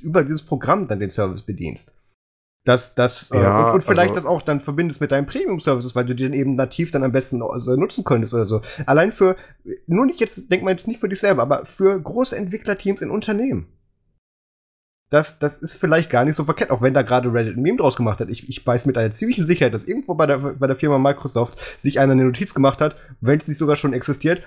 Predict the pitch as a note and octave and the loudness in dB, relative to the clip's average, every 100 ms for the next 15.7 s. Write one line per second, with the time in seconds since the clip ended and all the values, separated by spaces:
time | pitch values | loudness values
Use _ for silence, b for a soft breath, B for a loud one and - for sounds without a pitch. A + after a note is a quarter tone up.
0 | B A#2+ B2 C#3+ A#2 B2+ C#3+ D#3+ C3+ - | B 0 0 0 0 2 2 2 -2 -8
1 | - _ _ _ - A2+ G#2+ A2+ A#2+ B2+ | -18 _ _ _ 0 0 0 -2 0 2
2 | D3+ C3 F#2+ E2+ F2+ - _ _ A#2+ C#3+ | 2 2 -2 -6 -10 -16 _ _ 4 4
3 | - F#3+ F#3+ D#3+ F#3 - F#3 F#3+ G#2+ G#2+ | 4 2 2 0 0 0 2 4 4 0
4 | A2 D3 D3+ D#3 D3+ C#3 D3 D3+ D3+ D3+ | 0 0 2 2 2 2 -2 0 0 0
5 | D3+ C#3 B2+ A2+ A2+ - C3 C3+ C3 - | 2 2 2 -2 -4 -2 2 2 0 -2
6 | B2+ C3 A2+ A#2+ B2+ A2 - A2 C3 D3 | 2 4 4 2 0 -4 0 2 4 4
7 | D3+ D3+ D#3+ A2+ G#2 G2+ D3 D3+ D3+ C3 | 2 2 0 0 -2 -2 -2 0 2 2
8 | B2+ C3 - C3 - C#3 C#3+ C#3+ G3+ A#2 | 2 0 0 0 0 0 0 2 2 2
9 | A2 A#2 - D3 C#3 - C#3+ - D3+ D3 | 2 2 2 0 0 0 0 2 4 6
10 | F#3+ C3+ A2 A#2 A#2+ B2+ B2 C3 - B2+ | 4 2 0 0 2 0 0 0 0 0
11 | B2+ A#2 B2 B2+ B2 A#2+ A#2 A#2 A2+ A2 | 0 0 0 2 2 0 0 2 2 -2
12 | B2 - C3+ B2+ A#2+ G#2+ A#2+ B2 B2+ A#2+ | -4 0 2 2 2 2 2 4 2 4
13 | A#2 A#2 A2 G2+ G#2 A2 B2+ - C3+ - | 2 2 2 2 4 4 2 2 0 2
14 | A#2 A#2 A2+ C3+ A#2+ G#2+ - C3+ - C#3 | 2 2 0 0 0 -2 0 0 0 -2
15 | A#2+ A2+ A#2 C#3+ - D#3 D#3+ | 0 0 2 0 0 0 0